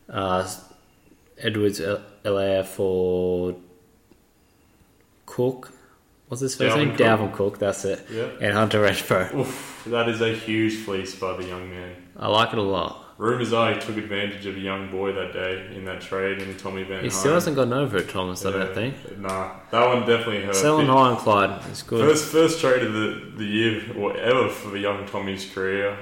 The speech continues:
Speaker 2: and I think that definitely really scarred him. Um, he copped a little bit of flack for that, so, um,
Speaker 1: Yeah, it hasn't
Speaker 2: good
Speaker 1: been the
Speaker 2: by
Speaker 1: same
Speaker 2: Fred,
Speaker 1: since.
Speaker 2: but also shit bloke for that.
Speaker 1: Yeah.
Speaker 2: Worst trade of the year? What were we looking at?
Speaker 1: He traded Dak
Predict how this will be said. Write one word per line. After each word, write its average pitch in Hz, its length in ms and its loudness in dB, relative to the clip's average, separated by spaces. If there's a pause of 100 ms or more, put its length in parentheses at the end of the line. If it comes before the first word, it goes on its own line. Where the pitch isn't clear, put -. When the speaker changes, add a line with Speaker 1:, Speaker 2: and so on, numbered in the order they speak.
Speaker 2:
and 95 240 -6
I 92 80 -4
think 104 200 -6
that 98 280 -2
definitely 101 400 -2
really 92 220 -2
scarred 92 480 -4
him. 95 120 -10 (220)
Um, 92 220 -10
he 95 100 -12
copped - 260 -6
a 98 40 -10
little 101 340 -6
bit 98 80 -6
of 95 80 -4
flack 92 400 -6
for 92 120 -10
that, 90 360 -8
so, 87 420 -8 (680)
um, - 260 -16
Speaker 1:
Yeah, 90 200 2
it - 20 2
hasn't 110 260 0
Speaker 2:
good 101 60 0
Speaker 1:
been 92 80 -2
the 98 40 2
Speaker 2:
by 95 120 2
Speaker 1:
same 90 80 0
Speaker 2:
Fred, 92 120 -2
Speaker 1:
since. 90 300 -6 (140)
Speaker 2:
but 90 140 -6
also 95 320 -4
shit - 260 -8
bloke 92 240 -4
for - 100 -10
that. 90 160 -8 (560)
Speaker 1:
Yeah. - 120 2
Speaker 2:
Worst 131 200 4
trade 131 200 4
of 127 40 0
the 127 60 -2
year? 151 200 0 (240)
What 120 120 -2
were 120 80 0
we 117 40 2
looking 110 220 -2
at? 101 100 -6 (240)
Speaker 1:
He 117 80 -2
traded 127 420 6
Dak 147 380 6